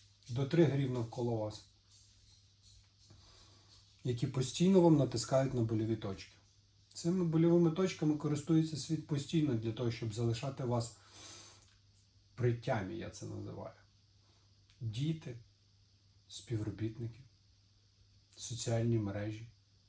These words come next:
ви самі. Ви натискаєте,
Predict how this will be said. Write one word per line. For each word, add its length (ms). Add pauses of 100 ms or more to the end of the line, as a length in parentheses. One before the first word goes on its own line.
(400)
ви 260
самі. 400 (1800)
Ви 220
натискаєте, 800